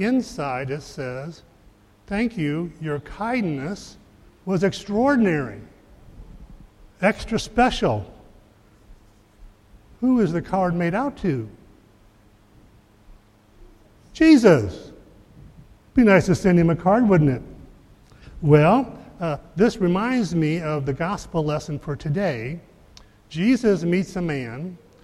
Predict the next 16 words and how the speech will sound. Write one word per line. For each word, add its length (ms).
who 160
has 460
demons 640
inside 420
of 100
him, 300
evil 240
spirits. 720
And 100
so 200
Jesus 420
has 320
compassion 720
on 220
this 200
man 420